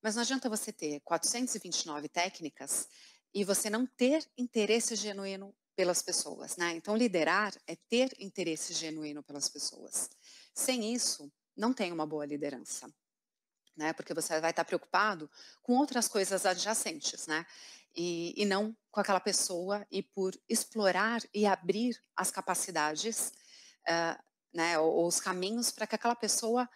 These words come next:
ah, desenvolva suas capacidades, suas competências, enfim. E, e com isso, né, enfim, eu acho que eu posso comentar um pouquinho sobre,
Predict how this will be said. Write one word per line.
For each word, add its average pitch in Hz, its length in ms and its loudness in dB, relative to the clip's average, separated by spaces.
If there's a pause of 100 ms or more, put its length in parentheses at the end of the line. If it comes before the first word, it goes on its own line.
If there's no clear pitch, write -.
(320)
ah, 190 140 2
desenvolva 240 540 4
suas - 220 -2
capacidades, 147 600 -4
suas - 160 -4
competências, - 1000 -4 (280)
enfim. 165 320 -8 (720)
E, 180 460 -2 (840)
e 220 80 -2
com 226 260 2
isso, 208 540 -2
né, 170 580 0
enfim, 156 480 -6 (500)
eu 165 220 4
acho 185 340 2
que - 100 -12
eu 180 60 -4
posso 196 320 2
comentar 196 340 -2
um 202 80 -2
pouquinho 196 600 -4 (380)
sobre, 185 920 0